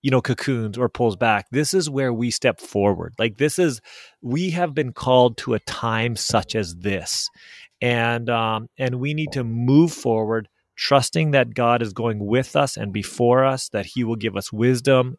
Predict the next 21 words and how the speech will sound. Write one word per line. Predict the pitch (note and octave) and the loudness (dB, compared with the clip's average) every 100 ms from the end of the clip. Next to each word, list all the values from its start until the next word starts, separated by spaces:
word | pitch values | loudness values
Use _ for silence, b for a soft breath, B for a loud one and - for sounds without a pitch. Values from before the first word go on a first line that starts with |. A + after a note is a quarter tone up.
| - | -6
inspiration, | B2 B2 - B2 A2+ A#2 A2+ C3 B2+ C3 B B B - | -4 -4 -2 2 4 2 2 0 -2 -4 B B B -2
and | B2+ B2 | 0 2
we | A2 C#3 | 2 4
get | D3 D#3 C#3+ | 4 2 0
to | C#3 | -2
lean | B2+ A#2+ B2 B2 B2+ | -2 -2 -4 -6 -8
into | - C3 B2+ C#3 | -6 -6 -4 -2
the | C3 | 0
lives | B2 A#2 A2 A#2 A#2+ - | 2 4 4 4 2 -4
of | G#2 | -6
people | - A#2+ - A#2+ A#2 | -4 -4 0 0 2
in | A#2+ A#2 | -2 0
their | A2+ A2 | 2 2
deepest | A2 A2 A2+ B2 - A#2 | 2 -2 -2 -2 -2 -4
needs. | A#2+ G#2+ F2 | -2 -4 -4
And, | C#3+ | -6
you | D#3+ | 0
know, | D#3+ | 2
and, | D#3 | 2
and, | D#3+ | -2
and | C3 D3+ | -2 -2